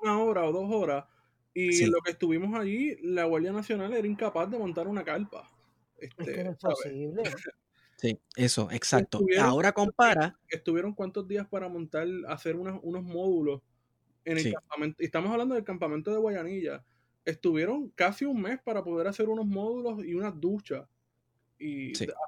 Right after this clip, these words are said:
Speaker 1: hasta eso estamos hablando de lo, de lo ineficaz que es el supuesto cuerpo, eh, encargado de, de, de realizar asistencia técnica en casos de emergencia.
Speaker 2: Ahora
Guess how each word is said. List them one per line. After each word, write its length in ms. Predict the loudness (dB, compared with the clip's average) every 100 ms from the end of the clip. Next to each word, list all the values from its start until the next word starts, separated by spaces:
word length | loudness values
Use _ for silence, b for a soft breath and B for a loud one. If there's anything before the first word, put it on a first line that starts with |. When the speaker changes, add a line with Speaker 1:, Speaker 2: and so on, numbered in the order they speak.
| -2
Speaker 1:
hasta 220 | 0 0
eso 140 | 0
estamos 320 | -2 -2 -2
hablando 440 | 0 0 -2 -2 0
de 80 | 0
lo, 200 | 0 -4
de 260 | -4 -2
lo 240 | -2 -4 -6
ineficaz 880 | -8 -6 -6 -8 -4 -2 -2 -6 -14 _ b b b _
que 220 | 0 2
es 140 | 2 0
el 100 | 0
supuesto 500 | 0 -2 -2 -2 0
cuerpo, 540 | 0 0 -2 -4 -6 -8 _ _ _ _ -6
eh, 480 | -2 0 0 -4 -6
encargado 880 | -4 -2 0 2 4 4 4 2 2
de, 360 | 2 2 -2 -6
de, 440 | -6 -6 -6 -8 -2
de 140 | 0
realizar 520 | 2 2 2 0 -2 -2
asistencia 760 | -4 -6 -4 -4 -4 -4 -6
técnica 800 | -4 -4 -4 -4 -6 -4 -6 -8 _ _ _
en 140 | -10 -6
casos 300 | -6 -6 -6
de 80 | -4
emergencia. 580 | -4 -6 -10 -12 -18 -20 _ _ _ _ _ _ -12 0
Speaker 2:
Ahora 640 | 4 8 10 10 8 6